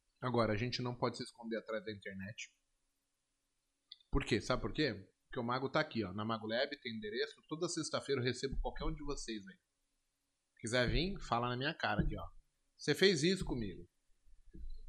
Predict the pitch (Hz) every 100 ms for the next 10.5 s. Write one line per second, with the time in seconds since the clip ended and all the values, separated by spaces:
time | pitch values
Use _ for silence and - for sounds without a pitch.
0 | - _ _ - 131 151 - 156 - 107
1 | 110 139 107 - 135 - 123 - - -
2 | - - - - _ - 175 190 180 175
3 | 160 - 143 131 135 151 123 113 135 110
4 | 123 127 - - - 113 104 - 104 -
5 | 98 - 110 95 - _ - _ - -
6 | - - 113 - 127 151 131 143 139 156
7 | 139 - 131 120 113 107 - 107 98 104
8 | 92 90 - _ - - _ - - 156
9 | 156 123 - 120 113 123 135 139 131 117
10 | 123 120 - -